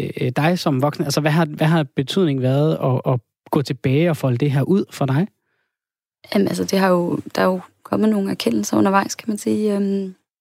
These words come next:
Speaker 2: jeg kan da bestemt anbefale andre <laughs> at dykke ned i deres familiehistorie, hvis, hvis de ikke allerede gør det. Øhm, altså, jeg tror allermest, at jeg, at jeg er kommet, altså, tættere på mine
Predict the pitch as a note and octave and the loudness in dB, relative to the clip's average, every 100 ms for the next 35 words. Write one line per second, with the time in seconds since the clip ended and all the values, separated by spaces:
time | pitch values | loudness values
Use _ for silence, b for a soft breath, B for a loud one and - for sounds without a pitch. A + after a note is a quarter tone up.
0 | _ _ B B B _ - - G3+ - | _ _ B B B _ -8 -6 -6 -6
1 | - A#3 - - G#3+ - G3+ F#3 G3 G#3+ | -2 -2 -2 -4 -2 -2 0 0 0 0
2 | G#3+ A3+ B B - _ - G#3 G#3+ G3+ | 2 0 B B -16 _ -2 0 0 0
3 | G3+ G3+ - G#3 G#3 G#3 - G3+ G3+ G3+ | -2 -2 0 2 2 0 0 0 0 -4
4 | B B B B - - G#3 G3+ G3+ G3+ | B B B B -16 -6 -2 0 0 0
5 | G3 - _ _ _ _ F#3+ G3 A3+ B | -4 -12 _ _ _ _ -2 -2 -4 B
6 | B B B _ - G#3 G3 F3+ E3+ B2 | B B B _ 2 4 4 2 2 0
7 | - _ _ _ _ _ _ _ _ _ | -8 _ _ _ _ _ _ _ _ _
8 | - - F3+ E3+ - - - - A3 G3+ | -18 -6 -2 -2 -4 -6 -4 -2 0 0
9 | - _ - - A3 B3 G3+ E3 - - | -2 _ -14 -2 0 2 2 0 -2 -4
10 | G2 F#2+ - F#3 F3 F3 E3+ E3 D#3 D#3+ | -2 -2 0 2 2 2 2 2 2 -2
11 | - - _ _ _ F3+ - - G3 A#3+ | -10 -20 _ _ _ -10 -8 -2 2 2
12 | F#3+ - - _ E3 E3 D#3 D#3 | 0 -4 -20 _ 0 2 2 0